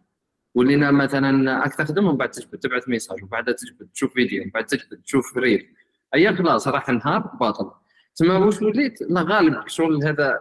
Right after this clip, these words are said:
هذا وليت ملزوم أني نليميتي استعمال تاعي تاع السوشيال ميديا باش نوفر شوية وقت للعمل. آه، الحاجة اللي أنا راني مركز عليها بزاف الفترة الأخيرة اللي هو لينكدين.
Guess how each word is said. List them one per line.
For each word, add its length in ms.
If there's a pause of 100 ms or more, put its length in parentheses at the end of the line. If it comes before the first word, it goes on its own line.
(140)
هذا 560 (420)
وليت 320
ملزوم 640 (720)
أني 200
نليميتي 580
استعمال 460
تاعي 300
تاع 140
السوشيال 420
ميديا 360 (200)
باش 200
نوفر 440
شوية 340
وقت 260
للعمل. 380 (1040)
آه، 220
الحاجة 380
اللي 500
أنا 360
راني 200
مركز 360
عليها 220
بزاف 240
الفترة 300
الأخيرة 360
اللي 180
هو 140
لينكدين. 500